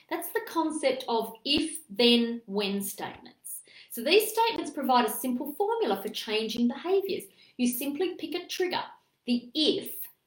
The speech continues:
and then an action, then. So examples might be, if I brush my teeth, then I will floss. If it's Wednesday after work, I will take the bus two extra stops to the gym.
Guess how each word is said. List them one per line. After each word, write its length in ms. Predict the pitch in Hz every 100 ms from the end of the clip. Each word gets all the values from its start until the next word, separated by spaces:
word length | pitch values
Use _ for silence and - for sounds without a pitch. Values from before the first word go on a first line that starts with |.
| _ -
and 180 | 240 233
then 160 | 214
an 220 | 240 247
action, 580 | 320 370 - - - - - _ _
then. 480 | 240 247 262 - - - _ _ _ _
So 160 | - 254
examples 600 | 247 269 294 311 339 311
might 260 | 294 254
be, 440 | 190 180 - 330 - _ - _ _
if 240 | 381 466
I 180 | 453 370
brush 240 | 247 277 262
my 140 | 208
teeth, 560 | - - 247 220 247 - _ _ _
then 380 | 196 294 311 -
I 260 | 254 247 247
will 340 | 220 226 240
floss. 640 | - 220 - - - - - _ _ - - - - -
If 260 | 320 -
it's 240 | 302 285 -
Wednesday 560 | 233 269 302 302 233
after 360 | 208 202 202 220
work, 560 | 359 415 190 381 - - _ _
I 320 | 277 285 285 240
will 480 | 254 254 254 247 240 - _ _
take 300 | - 233 -
the 80 | -
bus 540 | 196 202 196 - - - _
two 260 | - - 226
extra 340 | 208 208 -
stops 440 | 196 - 185 - -
to 140 | - 202
the 140 | 190
gym. 360 | - 180 -